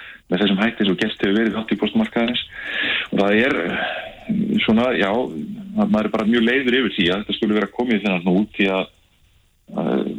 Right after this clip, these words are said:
eitt af því sem að ég heyri stundum og, og, og svona maður sér í kommentabrjálaðinu og internetinu og fleiri stöðum að,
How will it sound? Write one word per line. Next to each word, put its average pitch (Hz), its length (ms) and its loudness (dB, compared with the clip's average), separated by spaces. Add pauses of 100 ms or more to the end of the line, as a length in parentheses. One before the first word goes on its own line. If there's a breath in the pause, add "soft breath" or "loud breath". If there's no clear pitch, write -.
(220)
eitt 101 160 -2
af 101 80 2
því 110 140 2
sem 104 160 4
að 98 100 2
ég 104 160 0
heyri 117 240 2 (300)
stundum 117 500 0
og, 95 240 -4
og, 95 300 0 (760)
og 90 300 0
svona 95 180 2
maður 92 160 0
sér 98 320 2
í 95 60 2 (800 loud breath)
kommentabrjálaðinu 101 880 0
og 98 80 4
internetinu 101 560 2
og 90 80 -4
fleiri 101 260 0
stöðum 87 380 0
að, 87 140 -2